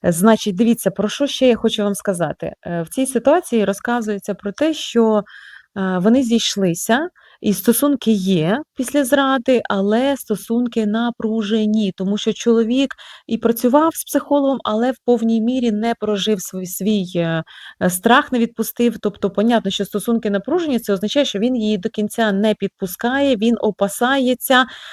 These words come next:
е, да, а вона в якійсь мірі відчуває себе, е, винною. Тобто,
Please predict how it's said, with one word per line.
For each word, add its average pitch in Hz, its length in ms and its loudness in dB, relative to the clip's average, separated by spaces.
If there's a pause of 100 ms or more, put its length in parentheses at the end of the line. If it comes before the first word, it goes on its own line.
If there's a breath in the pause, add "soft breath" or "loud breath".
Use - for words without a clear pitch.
(160 loud breath)
е, 185 200 0
да, 240 240 4
а 196 80 2
вона 226 400 0
в 233 40 -8
якійсь 214 260 -6
мірі 247 200 0
відчуває 208 520 -2
себе, 190 460 0
е, 196 60 -4 (420 loud breath)
винною. 170 720 2 (500 loud breath)
Тобто, 240 480 4